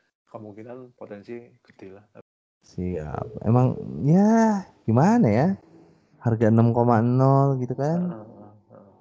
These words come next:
Speaker 2: Ya, dia butuh ini sih, masih butuh memperlihatkan konsistensinya ya.
Speaker 1: Hmm.
Speaker 2: Maksudnya kalau kita ngebandingin,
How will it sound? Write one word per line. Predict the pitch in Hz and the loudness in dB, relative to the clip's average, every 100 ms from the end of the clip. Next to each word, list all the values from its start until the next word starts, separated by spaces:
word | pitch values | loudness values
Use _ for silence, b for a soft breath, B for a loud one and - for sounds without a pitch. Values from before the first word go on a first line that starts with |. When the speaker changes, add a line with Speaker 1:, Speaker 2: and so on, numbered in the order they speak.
| _ - - | _ -20 -8
Speaker 2:
Ya, | 95 127 143 156 160 147 | 0 4 4 4 4 2
dia | 139 160 | 4 4
butuh | 160 156 143 143 | 4 0 -2 -2
ini | 139 147 | 0 0
sih, | 135 117 123 | -2 -4 -4
masih | 117 120 110 | -6 -8 -8
butuh | 110 110 104 104 101 76 - 71 69 - | -8 -8 -6 -4 -4 -6 -10 -16 -14 -2
memperlihatkan | 120 117 123 117 113 110 - 107 | 0 0 0 0 0 -2 -4 -6
konsistensinya | 107 107 110 107 104 104 107 98 | -6 -6 -8 -6 -4 -4 -4 -4
ya. | 98 110 - _ _ _ _ _ | -6 -8 -12 _ _ _ _ _
Speaker 1:
Hmm. | - 127 | -20 -10
Speaker 2:
Maksudnya | 120 117 117 127 127 - | -8 -8 -6 -4 -4 -8
kalau | 104 110 | -6 -4
kita | 107 113 | -2 0
ngebandingin, | 110 104 104 107 110 | 2 4 4 4 2